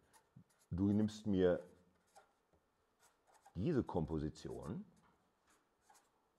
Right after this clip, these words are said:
ja, und gibst mir irgendeine Expression und wirfst sie da rein, dann ist das genau das Gleiche,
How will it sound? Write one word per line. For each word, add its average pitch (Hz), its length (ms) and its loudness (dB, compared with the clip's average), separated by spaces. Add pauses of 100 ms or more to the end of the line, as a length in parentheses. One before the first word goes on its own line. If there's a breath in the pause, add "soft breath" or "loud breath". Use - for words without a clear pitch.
(480)
ja, 80 120 -6
und 92 220 -6
gibst - 200 -4
mir 104 80 2
irgendeine 92 280 4
Expression 120 460 0
und 76 140 -4
wirfst 80 200 -2
sie 87 60 -6
da 73 140 0
rein, 73 400 -2 (960)
dann 92 140 0
ist - 160 -2
das 123 160 4
genau 107 320 6
das 139 220 8
Gleiche, 156 580 4